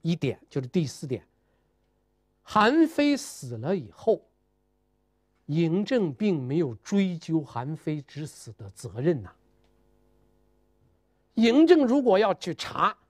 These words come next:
谁把韩非给杀了，我还没下令杀了，谁把他杀了？那一追就追到李斯的头上来了。嬴政最后就没有去追究这个责任呐。他作为一个最高统治者，他不追究责任的本身，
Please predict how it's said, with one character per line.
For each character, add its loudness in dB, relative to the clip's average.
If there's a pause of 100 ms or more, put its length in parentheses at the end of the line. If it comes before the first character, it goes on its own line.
(340)
谁 0
把 4
韩 -4
非 0
给 -4
杀 -8
了， -20 (240)
我 6
还 4
没 2
下 4
令 2
杀 2
了， -4 (240)
谁 -2
把 0
他 -4
杀 -16
了？ -20 (1300)
那 6
一 2
追 0
就 0
追 -2
到 2
李 -4
斯 -12
的 4
头 -6
上 -14
来 -20
了。 -20 (1400)
嬴 6
政 6
最 4
后 0
就 0
没 4
有 2
去 -4
追 -2
究 -2
这 -8
个 0
责 -8
任 0
呐。 -10 (1300)
他 4
作 6
为 4
一 2
个 -2
最 6
高 6
统 -6
治 -12
者， 0
他 -4
不 -10
追 -4
究 -6
责 0
任 0
的 2
本 -4
身， 2